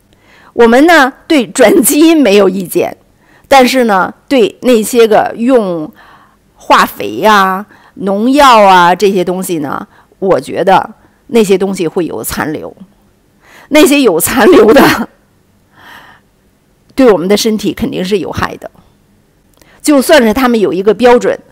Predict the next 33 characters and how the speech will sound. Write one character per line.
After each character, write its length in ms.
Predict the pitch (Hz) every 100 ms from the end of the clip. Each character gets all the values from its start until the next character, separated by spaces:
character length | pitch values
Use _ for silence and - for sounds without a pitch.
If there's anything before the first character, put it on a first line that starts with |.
| -
说 180 | - 220
没 200 | 180 240
有 120 | 339
超 180 | 302 285
过 120 | 277 247
那 160 | 220
个 80 | 202
标 240 | 202 240
准 220 | 233 190 131
的 100 | 170
呢， 300 | 190 180 185 _ _
就 200 | _ 220
是， 240 | 190 - 190 165 -
呃， 200 | - 185
不 160 | 175 202
犯 220 | 220 233
法。 400 | 196 - 69 69 - _ _ _ _ _
但 220 | 294 254
是 160 | 247 254
呢， 300 | 202 170 190 _ _ _
就 160 | - 277
好 100 | 240
像 160 | 247
我 80 | 233
们 160 | 156 196
中 160 | 254
国 140 | 214 175
有 160 | 196
一 80 | -
句 100 | 190
古 200 | 226 156
话 200 | - 170
叫 380 | 139 196 -